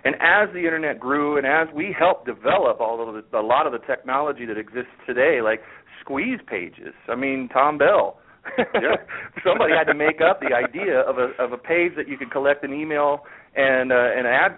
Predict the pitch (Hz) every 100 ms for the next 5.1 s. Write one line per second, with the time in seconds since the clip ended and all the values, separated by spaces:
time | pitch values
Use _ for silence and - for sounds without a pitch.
0 | - 131 127 120 165 240 147 143 156 -
1 | - - 143 165 156 165 180 170 156 147
2 | 165 156 151 143 139 175 190 160 - -
3 | _ _ 120 - 147 135 135 123 120 165
4 | 247 165 117 - - 117 117 151 151 151